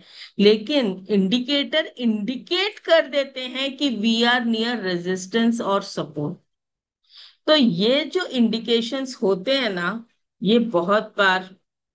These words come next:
बहुत ही अच्छा काम करते हैं। इसे आप किसी भी sector पे लगा के देख सकते हो। ओके, चलिए,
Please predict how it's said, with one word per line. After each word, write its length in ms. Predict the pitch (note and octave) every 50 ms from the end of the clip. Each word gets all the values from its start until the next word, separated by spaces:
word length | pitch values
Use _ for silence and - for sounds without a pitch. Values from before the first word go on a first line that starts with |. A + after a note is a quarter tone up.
| _ _ _ _ _
बहुत 520 | - E3+ F3+ E3+ F3 G3+ A3+ B3 C4+ B3 F4+
ही 80 | F4
अच्छा 340 | C#4+ B3 - - - G#3+ F#3
काम 260 | F3+ F3 F3 E3+ E3+
करते 380 | E3 - D#3+ D#3 D3 _ _ -
हैं। 180 | - - - _ _ _ _ _ _ _ _ _ -
इसे 240 | G3+ F#3+ - C#4+ C4+
आप 200 | B3+ B3 B3 -
किसी 260 | - A#3 A3+ - D4 C4+
भी 140 | D#4 F4+
sector 480 | F4 - C4 G3+ - - A3 G#3+ G#3 G#3
पे 120 | G#3+ A3 G#3
लगा 260 | G3 F#3+ F3+ F3+ F3+
के 180 | F3 F3 F#3+ F3+
देख 260 | F3+ F3 E3+ - -
सकते 380 | - E3 D#3 - _ - C3
हो। 1800 | - - _ _ _ _ _ _ _ _ _ _ _ _ _ _ _ _ _ _ _ _ _ _ _ _ _ _ _ _ _ _ _ _ _ F3
ओके, 380 | F3 F3 A#3+ B3 C#4+ C#4 - - _ _ _ -
चलिए, 460 | F3 D#3+ D3 B2 A#2 - - -